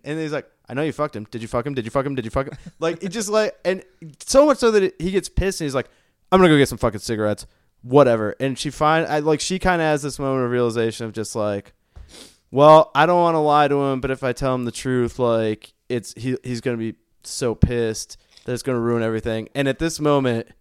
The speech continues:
Speaker 1: she falls out of love with him.
Speaker 2: <laughs>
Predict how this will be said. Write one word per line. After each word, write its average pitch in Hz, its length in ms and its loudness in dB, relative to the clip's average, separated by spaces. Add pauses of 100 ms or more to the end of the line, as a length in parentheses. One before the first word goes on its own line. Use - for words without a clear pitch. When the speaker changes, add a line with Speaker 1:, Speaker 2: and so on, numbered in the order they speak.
(680)
Speaker 1:
she - 200 -12
falls 117 340 0
out 113 120 0
of 104 120 -4
love 101 160 -6
with 95 160 -14
him. 90 260 -14
Speaker 2:
<laughs> - 720 -18